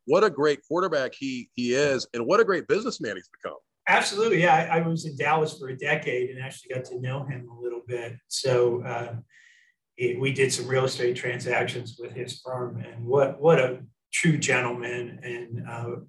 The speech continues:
Speaker 2: beautiful family man, and what an outstanding player he was in his day. So,
Speaker 1: well, so let's talk a little bit about,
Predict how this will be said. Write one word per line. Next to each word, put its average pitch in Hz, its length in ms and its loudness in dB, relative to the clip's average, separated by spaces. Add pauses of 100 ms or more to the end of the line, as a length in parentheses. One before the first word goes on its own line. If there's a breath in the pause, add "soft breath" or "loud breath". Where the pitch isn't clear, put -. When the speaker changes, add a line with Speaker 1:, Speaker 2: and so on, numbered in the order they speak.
(460)
Speaker 2:
beautiful 143 280 2
family 131 380 2
man, 123 360 0
and 120 300 -8 (440 loud breath)
what 143 240 8
an 135 100 8
outstanding 131 720 2
player 123 360 2
he 127 140 -2
was 123 420 -2
in - 220 -18
his - 160 -8
day. 110 380 -8
So, 117 560 -10 (1800 loud breath)
Speaker 1:
well, 196 140 6
so 196 160 4
let's 220 160 4
talk 240 200 0
a 214 40 4
little 214 200 6
bit 196 120 6
about, 175 380 4